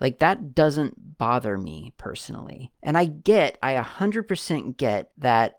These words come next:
that, that it might bother other people. Um, and, and here's the, the thing where I'm being probably disingenuous as well,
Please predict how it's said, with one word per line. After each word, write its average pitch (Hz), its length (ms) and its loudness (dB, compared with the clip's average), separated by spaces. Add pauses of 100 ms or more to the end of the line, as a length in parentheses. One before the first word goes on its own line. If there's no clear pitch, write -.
that, 123 420 0
that 123 180 0
it 113 120 -2
might 131 260 0
bother 120 320 0
other 107 220 0
people. 98 500 -10 (100)
Um, 117 380 4 (160)
and, 131 220 0
and 139 200 2
here's 185 360 6
the, 143 160 0
the 135 180 2
thing 131 480 4
where 117 220 6
I'm 117 140 2
being 117 280 2
probably 110 580 0
disingenuous 110 920 0
as 110 140 -6
well, 110 400 2